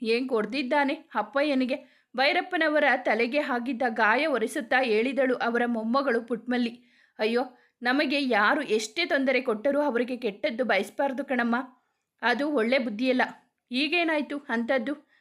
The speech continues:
ಇನ್ನು ಅವರಿಬ್ಬರನ್ನು ಆ ನಮ್ಮಪ್ಪ ಶಿವಾನೇ ಜೈಲಿಂದ ಬಿಡಿಸ್ಕೊಂಡು ಬರ್ತಾನೆ ಬಿಡು. ಸಿಗರೆಟ್ ಸೇದುತ್ತಾ ಗಾಡಿ ಓಡಿಸುತ್ತಿದ್ದ ಜೀಪಿನ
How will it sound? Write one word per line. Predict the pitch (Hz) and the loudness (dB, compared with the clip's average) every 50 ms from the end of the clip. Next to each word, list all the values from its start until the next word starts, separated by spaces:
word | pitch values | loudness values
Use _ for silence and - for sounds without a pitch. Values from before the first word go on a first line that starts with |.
| _ _ - | _ _ -6
ಇನ್ನು | 247 277 294 349 349 | -4 -2 0 0 2
ಅವರಿಬ್ಬರನ್ನು | - 262 247 247 240 247 233 214 220 294 302 320 294 269 247 262 302 - - 269 | 2 2 2 2 2 0 -2 0 0 2 2 2 2 2 0 0 -2 -4 -2 0
ಆ | 254 294 | 0 2
ನಮ್ಮಪ್ಪ | 311 302 294 262 240 - - - 302 | 2 2 2 2 0 0 0 -2 -2
ಶಿವಾನೇ | 285 285 - 262 240 247 277 277 262 277 | -2 -2 -2 0 2 2 2 2 2 0
ಜೈಲಿಂದ | 262 226 247 214 220 262 285 269 269 254 | 0 0 0 2 2 0 0 0 0 -2
ಬಿಡಿಸ್ಕೊಂಡು | 214 226 226 - - 294 285 269 240 226 | -2 -4 -6 -6 -4 -2 0 2 2 2
ಬರ್ತಾನೆ | 220 226 214 220 220 262 254 269 262 | 2 0 0 0 0 0 0 0 0
ಬಿಡು. | 233 220 226 220 220 - - _ _ _ _ _ _ _ _ - | 0 -2 -2 -2 -2 -4 -10 _ _ _ _ _ _ _ _ -6
ಸಿಗರೆಟ್ | - 311 233 311 - 359 359 - | -4 -2 -2 0 0 0 -2 -2
ಸೇದುತ್ತಾ | - 359 302 277 233 294 - - 262 262 | -2 -4 -2 -2 -4 -6 -2 0 0 0
ಗಾಡಿ | 254 240 220 202 233 269 294 | 2 2 2 4 4 2 2
ಓಡಿಸುತ್ತಿದ್ದ | 262 233 226 254 262 262 320 247 - 285 240 254 240 | 0 0 0 0 -2 -6 -8 -8 -6 -6 -2 -2 -4
ಜೀಪಿನ | 208 208 240 254 254 254 311 285 277 | -2 -2 -2 -2 -2 -2 -2 0 0